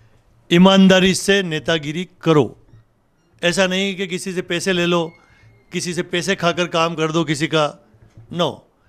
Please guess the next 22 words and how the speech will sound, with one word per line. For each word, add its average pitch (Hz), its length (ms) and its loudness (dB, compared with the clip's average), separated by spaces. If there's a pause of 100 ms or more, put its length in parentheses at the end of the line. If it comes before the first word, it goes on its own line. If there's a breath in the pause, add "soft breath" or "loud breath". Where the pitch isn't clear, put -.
(120)
ईमानदारी 170 540 0
से। 113 160 -12
जिस 156 240 -10
तरह 175 180 -2
से 175 140 -8
कि 185 260 -10 (520 soft breath)
श्रीमान 185 440 2
गुलाबचंद 170 460 0
जी 165 80 -6
कटारिया 165 360 -4
राजस्थान 160 420 -2
सरकार 160 340 -4
के 160 120 -6
गृह 135 240 -2
मंत्री 165 360 -2
है, 165 260 -4 (320 soft breath)
नेतागिरी 160 720 0
में, 170 320 -6 (480)
वो 151 160 -2
मेरे 147 180 2
गुरु 113 260 0
हैं। 98 160 -12